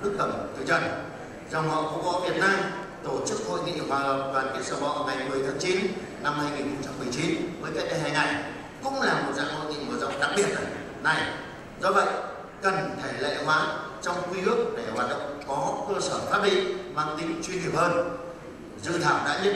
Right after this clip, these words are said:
trí đưa nội dung này vào quy ước. Về điểm thứ tư là ban tư vấn của họ.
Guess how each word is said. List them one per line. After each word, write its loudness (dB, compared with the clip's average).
trí 0
đưa 2
nội 0
dung -2
này -2
vào -4
quy -2
ước. 4
Về 4
điểm 4
thứ 0
tư 6
là -2
ban 2
tư -2
vấn 2
của -2
họ. 0